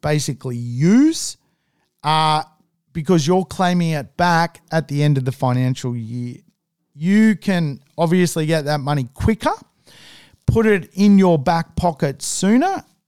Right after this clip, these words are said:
and of course, lower your stress levels when it comes to owning real estate. And if you're smart with that money, you can park it on an offset.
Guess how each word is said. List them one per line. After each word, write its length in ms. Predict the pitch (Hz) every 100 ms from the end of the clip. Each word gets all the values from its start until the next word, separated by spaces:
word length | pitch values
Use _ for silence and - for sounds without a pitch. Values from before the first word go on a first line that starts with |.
| -
and 400 | 208 220 214 208
of 140 | 180
course, 640 | - 185 190 196 185 - - _ _
lower 440 | 147 170 214 214
your 280 | 196 175 175
stress 440 | 160 - 269 226 147
levels 520 | 151 147 190 226 -
when 140 | 156
it 180 | 165 _
comes 420 | - 139 147 139
to 120 | - -
owning 560 | 131 143 143 143 131 110
real 280 | 117 151 156
estate. 420 | 143 - 123 98 _ _ - - - - _ _ _ _ _
And 440 | 233 247 247 220 190
if 180 | 208 170
you're 100 | 196
smart 460 | - 214 247 277 -
with 180 | 185
that 220 | 160 156 -
money, 460 | 139 165 269 262 _
you 240 | 175 190
can 220 | 165 180 151
park 420 | - 185 180 185
it 100 | 160
on 180 | 151 139
an 140 | 123 -
offset. 600 | 165 196 - 220 285 -